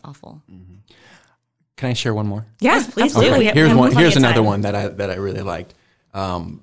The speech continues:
Speaker 2: being a part of. This was not here. It was far away, not part of the continental United States, and I'll leave it at that. Um, but somehow they got my name through a network of folks,
Speaker 1: Oh.
Speaker 2: called me up to he-,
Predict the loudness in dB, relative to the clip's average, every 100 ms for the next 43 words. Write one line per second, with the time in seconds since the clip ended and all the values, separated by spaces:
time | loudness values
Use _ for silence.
0 | -12 -10 -10 -10 -10 -10 -8 -8 -6 -4
1 | -4 -2 -4 -6 -12 -16 -8 -6 -6 -4
2 | -6 -6 -6 -4 -4 -6 -10 -16 -20 _
3 | _ -6 -2 0 0 0 -2 -6 -8 -8
4 | -8 -6 -6 -6 -8 -8 -6 -4 -4 -4
5 | -4 -6 -8 -8 -6 -6 -6 -10 -10 -8
6 | -8 -8 -8 -8 -6 -6 -6 -8 -18 -20
7 | -20 -8 -4 -4 -4 -6 -6 -6 -6 -6
8 | -6 -4 -2 -2 -4 -6 -8 -8 -6 -4
9 | -2 -2 -4 -6 -6 -6 -6 -6 -8 -10
10 | -10 -10 -10 -10 -8 -8 -10 -14 -14 -8
11 | -6 -4 -4 -6 -10 -12